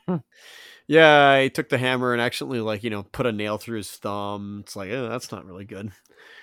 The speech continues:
Speaker 1: Put a nail right through Lee's, uh, head. It was really terrible to see. Yeah, I didn't like that.
Speaker 2: There's
Speaker 1: <laughs>
Speaker 2: some, for some reason, it's like somewhere in, like,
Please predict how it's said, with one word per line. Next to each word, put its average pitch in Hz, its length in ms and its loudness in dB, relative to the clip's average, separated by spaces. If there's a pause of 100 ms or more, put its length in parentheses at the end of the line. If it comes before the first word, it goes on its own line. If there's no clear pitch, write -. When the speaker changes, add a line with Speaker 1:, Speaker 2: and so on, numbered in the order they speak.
(300)
Speaker 1:
Put 113 140 0
a 104 40 0
nail 104 400 -2 (100)
right 104 200 -4
through 98 260 -6
Lee's, 98 460 -4
uh, 95 180 -4
head. 101 400 -4 (120)
It 92 60 -12
was 95 140 -12
really 98 160 -4
terrible 92 360 -6
to - 80 -14
see. 76 320 -14
Yeah, - 160 -18 (160)
I - 40 -20
didn't - 180 -16
like - 200 -14
that. - 200 -12 (220)
Speaker 2:
There's 147 160 -4
Speaker 1:
<laughs> - 240 0
Speaker 2:
some, 226 300 2
for - 180 -4
some 196 300 2
reason, 160 320 4
it's 127 180 -4
like 127 300 0 (600)
somewhere 170 520 4
in, 147 140 2
like, 120 340 2